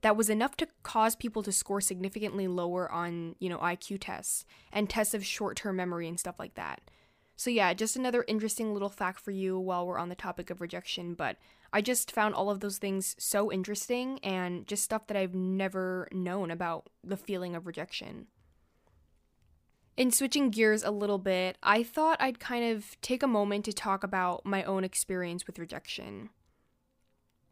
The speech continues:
Like I had mentioned early on in the episode, there are so many kinds of rejection one can face, and I think the two main instances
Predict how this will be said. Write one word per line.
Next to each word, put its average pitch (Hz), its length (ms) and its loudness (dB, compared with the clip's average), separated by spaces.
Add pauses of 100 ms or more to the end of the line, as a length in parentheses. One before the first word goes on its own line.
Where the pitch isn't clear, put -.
(640)
Like 240 220 6
I 269 60 8
had 254 120 6
mentioned 226 380 4
early 208 280 4
on 202 180 4
in 202 80 2
the 196 120 2
episode, 190 680 0 (380)
there 233 140 8
are 269 100 8
so 262 180 6
many 226 220 4
kinds 208 320 0
of 196 120 -2
rejection 190 540 0
one 185 240 -2
can 185 160 -8
face, 180 580 -2
and 185 440 0 (340)
I 214 100 6
think 240 220 0
the 220 80 -12
two 226 220 0
main 202 280 2
instances 190 680 -2